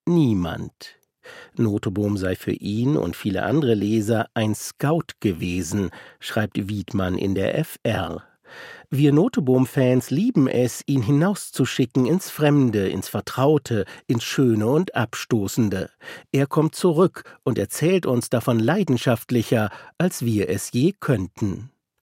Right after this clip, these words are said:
Leidenschaftlicher, einfühlsamer und tiefer gehend als die tagesaktuellen Nachrichten, die Fotos und Videoclips, die heutzutage auf uns einprasseln. Leonardo DiCaprio auf dem roten Teppich.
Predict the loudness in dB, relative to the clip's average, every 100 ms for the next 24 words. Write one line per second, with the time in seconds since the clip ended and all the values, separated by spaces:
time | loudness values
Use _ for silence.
0 | -20 -20 -20 -10 -6 -2 -2 -4 -2 -4
1 | -4 -6 -4 -2 -2 0 0 0 0 0
2 | 0 0 2 0 0 -4 -2 -4 0 -2
3 | 0 2 2 0 -4 -16 -12 -4 -4 -2
4 | -4 0 0 0 -4 -4 -4 0 0 2
5 | 0 0 -2 -4 -4 -4 -4 -8 -20 -8
6 | -6 0 0 2 -2 -2 -4 -2 0 0
7 | 0 -2 -2 -6 -14 -12 -6 0 0 0
8 | -4 -4 -4 -2 -2 -2 -2 -2 -4 -4
9 | -4 -4 -4 -4 -6 -4 -4 -4 -6 -10
10 | _ _ -20 -20 -20 _ 2 4 4 2
11 | 2 4 2 2 -6 -4 -2 -2 0 0
12 | 2 2 0 -2 -4 0 0 2 0 0
13 | -2 0 -2 -2 -2 -4 -8